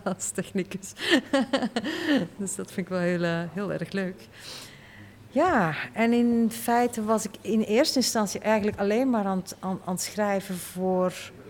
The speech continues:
mijn moeder, voor mezelf, voor een paar vrienden. En, en, en, en eventueel misschien nog een keer een wedstrijd. Misschien. En, eh, ja, dit is gewoon, het is natuurlijk ook een prachtig oefenveld, hè, als je het over inspiratie hebt.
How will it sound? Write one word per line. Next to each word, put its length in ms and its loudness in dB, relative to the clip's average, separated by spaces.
mijn 260 4
moeder, 360 2
voor 220 -4
mezelf, 520 0
voor 200 -8
een 100 -4
paar 280 -2
vrienden. 540 -2
En, 400 -4
en, 320 -2
en, 280 -4
en 220 0
eventueel 920 0
misschien 540 4
nog 160 2
een 80 0
keer 200 -2
een 80 0
wedstrijd. 640 -4
Misschien. 580 -2
En, 560 -6
eh, 140 -4
ja, 200 -8
dit 200 -8
is 160 0
gewoon, 540 -4
het 160 -6
is 120 4
natuurlijk 380 2
ook 120 -6
een 60 -4
prachtig 420 -4
oefenveld, 640 -4
hè, 160 -4
als 100 -2
je 60 -10
het 100 -12
over 240 -6
inspiratie 760 -4
hebt. 400 -4